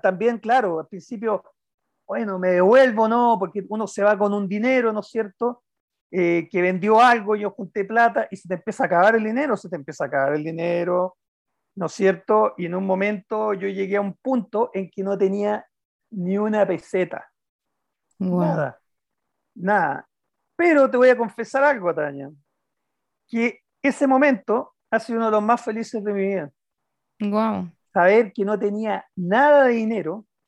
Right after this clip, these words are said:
Speaker 1: nada, que tenía un poco, eh, lentejas pa' comer, un poco de arroz, ¿no es cierto?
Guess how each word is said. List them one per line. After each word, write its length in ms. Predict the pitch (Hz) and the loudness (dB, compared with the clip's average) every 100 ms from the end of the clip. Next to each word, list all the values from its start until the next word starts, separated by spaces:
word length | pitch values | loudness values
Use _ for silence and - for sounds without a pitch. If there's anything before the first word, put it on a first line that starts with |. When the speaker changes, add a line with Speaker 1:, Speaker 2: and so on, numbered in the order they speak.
| _ | _
Speaker 1:
nada, 540 | 190 170 220 175 160 247 _ _ _ - | -8 0 2 2 -2 -6 _ _ _ -10
que 80 | 165 | -6
tenía 340 | 185 190 220 | -4 -2 -2
un 120 | 190 | -2
poco, 500 | - 226 208 214 202 | 0 0 2 2 4
eh, 220 | 196 190 185 | 2 2 0
lentejas 580 | 180 170 254 262 226 | -2 0 0 2 0
pa' 120 | 226 214 | -2 -2
comer, 460 | 240 233 214 254 - | 0 -2 -6 -8 -10
un 80 | |
poco 280 | - 202 208 | -6 -2 2
de 80 | 190 | 4
arroz, 340 | 196 247 220 - _ _ _ _ _ - | 2 0 -2 -8 _ _ _ _ _ -12
¿no 100 | 175 | -10
es 60 | |
cierto? 560 | - 175 - 196 - | -8 -8 -4 -6 -6